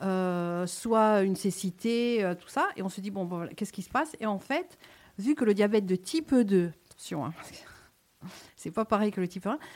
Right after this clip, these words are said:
vu que le diabète de type deux est une maladie sournoise qui arrive très lentement parce qu'on est en hyperglycémie petit à petit, puis qu'après, plus ça va, plus on est en hyperglycémie, c'est-à-dire qu'on a toujours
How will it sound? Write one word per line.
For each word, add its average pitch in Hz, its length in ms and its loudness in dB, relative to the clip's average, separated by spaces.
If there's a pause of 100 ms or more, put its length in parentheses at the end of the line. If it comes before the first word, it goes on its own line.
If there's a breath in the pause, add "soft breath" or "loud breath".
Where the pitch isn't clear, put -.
(140 loud breath)
vu 269 100 -2
que 320 80 0
le 294 60 4
diabète 254 240 2
de 247 60 -2
type 254 220 -4
deux 262 140 0
est 247 180 -2
une 214 60 -2
maladie 202 300 2
sournoise 233 640 2
qui - 80 -4
arrive 185 220 -6
très 240 320 -2
lentement 226 680 2
parce 180 180 -6
qu'on 190 160 -4
est 185 60 0
en 180 100 0
hyperglycémie 220 800 -2
petit 196 300 -8
à 190 80 -2
petit, 202 220 -10
puis 165 100 -8
qu'après, 190 560 -6
plus 175 280 -6
ça 170 100 -2
va, 180 220 -4
plus 170 180 -8
on 160 120 -2
est 160 200 -2
en 151 180 -4
hyperglycémie, 175 540 -6
c'est-à-dire 170 220 -6
qu'on 156 120 -8
a 160 80 -4
toujours 220 380 -6